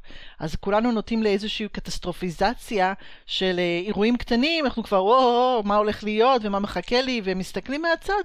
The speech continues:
וכן, יש אירועים, מסתכלים מה קורה אצל החברים שלי, ואצל שכנים שלי, משפחה שלי,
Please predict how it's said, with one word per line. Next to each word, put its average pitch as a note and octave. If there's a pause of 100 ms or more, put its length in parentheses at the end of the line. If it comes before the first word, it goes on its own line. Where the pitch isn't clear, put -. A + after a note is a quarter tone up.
וכן, C4 (400)
יש A#3
אירועים, B3+
מסתכלים G#3
מה F#3
קורה F#3
אצל F#3
החברים F#3+
שלי, F3+
ואצל F3+
שכנים F#3
שלי, F3+
משפחה F3
שלי, A#3